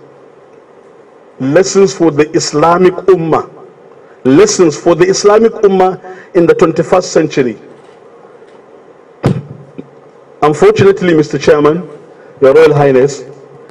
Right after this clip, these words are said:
in this twenty-first century that we have just illustrated the advancements in human progress, in this twenty-first century, the Islamic world,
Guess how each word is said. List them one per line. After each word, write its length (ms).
in 180
this 240
twenty-first 720
century 500
that 140
we 220
have 380
just 260
illustrated 680
the 120
advancements 760
in 180
human 320
progress, 640
in 200
this 180
twenty-first 560
century, 500
the 120
Islamic 500
world, 520